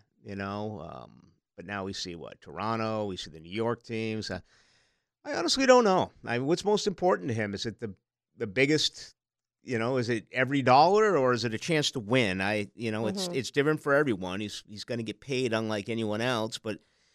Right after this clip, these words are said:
Speaker 1: you go to a place where you have a, uh, a chance to win a ring. I mean, a lot of these guys,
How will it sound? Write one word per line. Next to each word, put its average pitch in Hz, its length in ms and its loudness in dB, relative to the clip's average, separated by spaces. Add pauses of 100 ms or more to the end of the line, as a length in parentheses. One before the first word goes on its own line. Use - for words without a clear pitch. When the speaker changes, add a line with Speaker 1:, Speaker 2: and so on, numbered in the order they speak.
(320)
Speaker 1:
you 123 140 -4
go 131 160 4
to 135 100 4
a 131 60 2
place 139 440 2
where 139 300 2
you 139 180 -2
have 139 200 2
a, 139 240 2
uh, 139 280 -2 (280)
a 127 100 -8
chance 151 340 -4
to 156 80 -4
win 151 200 0
a 143 40 0
ring. 147 300 2
I 104 60 -2
mean, 117 100 -2
a 117 40 0
lot 135 140 4
of 220 60 0
these 226 180 -4
guys, 175 600 2